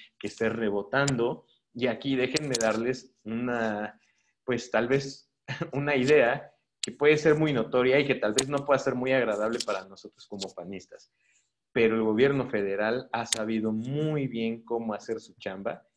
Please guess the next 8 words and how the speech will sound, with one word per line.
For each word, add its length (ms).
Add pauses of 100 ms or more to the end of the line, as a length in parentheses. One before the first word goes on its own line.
(140)
en 160
el 140
ámbito 360
del 220
storytelling, 640
de 80
la 160
comunicación, 800